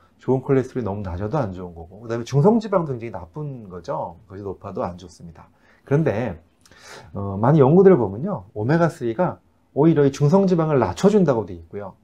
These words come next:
그다음에 좋은 콜레스테롤은 높여준다는 그런 연구 결과들이 있습니다. 그렇기 때문에 사실 콜레스테롤이 나-,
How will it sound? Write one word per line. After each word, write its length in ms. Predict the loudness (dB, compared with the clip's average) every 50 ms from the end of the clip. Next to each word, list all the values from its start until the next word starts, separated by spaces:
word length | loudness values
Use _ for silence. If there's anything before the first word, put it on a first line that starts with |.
| _ _ _ _ _ -6 0
그다음에 180 | 2 2 2 2
좋은 280 | 2 4 4 4 4
콜레스테롤은 640 | 2 2 0 0 0 0 0 0 2 2 2 2 2
높여준다는 840 | 0 0 0 0 0 0 0 0 -2 -2 -6 -8 -8 -10 -12 -14
그런 220 | -14 -12 -12 -12 -12
연구 160 | -14 -16 -14
결과들이 480 | -14 -14 -14 -14 -16 -16 -16 -18 -18 -18
있습니다. 540 | -20 -20 -20 -20 -20 -20 -20 -20 -20 -20 _
그렇기 300 | -8 -8 -6 -6 -6 -8
때문에 480 | -8 -14 -12 -8 -6 -6 -6 -6 -8 _ _ _ _ _ _ _ -10
사실 160 | -8 -8 -8
콜레스테롤이 680 | -6 -4 0 2 2 2 0 -2 -2 -2 0 2 0 0
나-, 200 | 0 -2 -4